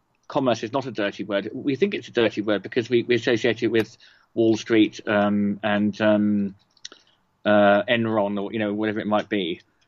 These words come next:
Uh, but they're not really business people. They're sort of financiers. They're, they're sort of, they're making money out of other people's work. You know, if you buy and sell oil or something.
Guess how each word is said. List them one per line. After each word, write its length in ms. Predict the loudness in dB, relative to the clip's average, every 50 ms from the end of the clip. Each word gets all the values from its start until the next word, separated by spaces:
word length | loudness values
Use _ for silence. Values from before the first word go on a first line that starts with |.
| _ _ _ _
Uh, 420 | 0 2 4 6 6 6 6 4 2 0 _ _
but 140 | -10 -6 -2
they're 120 | 0 0
not 220 | 2 0 0 -2 2
really 380 | 2 4 4 4 4 2 0 -4 _
business 320 | 0 0 2 2 -2 -4
people. 320 | 0 0 0 0 2 0 0
They're 160 | 0 0 0
sort 240 | 0 -2 -4 -2 -2
of 80 | -6
financiers. 720 | -6 -4 -4 -4 -2 -2 -4 -6 -6 -12 -6 -2 -2 -2 0
They're, 100 | -2 -2
they're 140 | -2 -2 -4
sort 180 | -2 -2 -2
of, 280 | -2 -2 -2 -8 -16 -20 _ _ _ _ _ _ _ _ _ _ _ _ _ _ _
they're 100 | -4 0
making 260 | 2 2 2 2 2 2
money 180 | 2 2 2
out 80 | 0 0
of 80 | 0
other 160 | 0 0 0 0
people's 380 | -2 -4 -4 -2 -4 -6 -4
work. 480 | -2 0 0 2 2 0 -4 -8 -12 -8
You 80 | -4 -2
know, 80 | -2
if 140 | -2 -2 -4
you 60 | -4 -2
buy 160 | 2 2 4
and 100 | 2 2
sell 180 | 2 2 2 4
oil 220 | 4 4 2 2
or 80 | 0 -2
something. 420 | -4 -8 -8 -8 -10 -10 -10 -12